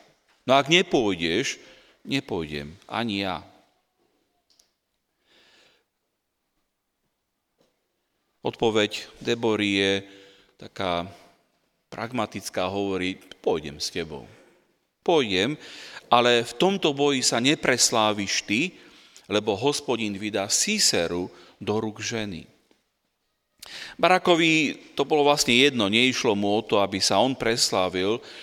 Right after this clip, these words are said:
išlo mu o to, aby prežil, išlo mu o to, aby Izrael mohol, bol oslobodený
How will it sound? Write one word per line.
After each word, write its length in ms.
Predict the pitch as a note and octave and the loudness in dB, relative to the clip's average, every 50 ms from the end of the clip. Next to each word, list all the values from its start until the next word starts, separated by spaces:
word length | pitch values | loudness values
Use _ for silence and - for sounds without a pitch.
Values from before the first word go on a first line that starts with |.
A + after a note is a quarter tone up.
| - - - | -20 -16 -10
išlo 320 | - B2 - - C3+ A#2+ | -8 -4 -2 -2 0 0
mu 160 | A#2+ A#2 A2 | 0 0 0
o 60 | A2 | 0
to, 100 | - A#2 | 0 0
aby 180 | G#2 G#2 A2 A2+ A2 - - - | 0 0 -2 -6 -6 -10 -8 0
prežil, 640 | - A#2 A#2 B2+ C3 A#2+ B2 C#3+ C#3+ D3 D#3 E3 D#3+ - - - | 2 4 4 4 4 2 2 2 2 2 0 -2 -4 -8 -18 -16
išlo 320 | - - - - D3 C3 C3+ | -12 -8 -4 -2 -2 0 0
mu 160 | B2+ A#2+ C3 | 0 0 0
o 20 | |
to, 220 | C3 - B2+ A2 A2 | 0 0 2 2 2
aby 320 | A2 A2 A#2 A2 A2+ G#2+ - - - - - - - - | 2 2 0 0 -2 -2 -4 -10 -20 -20 -20 -20 -10 -2
Izrael 800 | - D3 E3 E3+ D3+ D#3+ C#3+ B2+ B2 A#2+ A#2 A2+ A2+ A2+ A2+ A2 F#2+ F#2 | 2 2 4 6 6 6 6 6 6 6 6 6 6 6 4 2 2 0
mohol, 320 | A2 A2+ A2+ A#2 A2 G2+ - - | -2 -2 0 0 -2 -2 -6 -4
bol 160 | A2 G#2 G#2+ - - | -4 -4 -2 0 0
oslobodený 960 | C#3+ D#3+ D#3+ - - E3+ D3+ C#3 C#3 C3+ B2+ B2+ B2 A#2+ A#2+ A#2 A2+ A2+ | 2 2 4 4 4 4 2 4 2 2 2 2 0 2 0 -2 -2 -4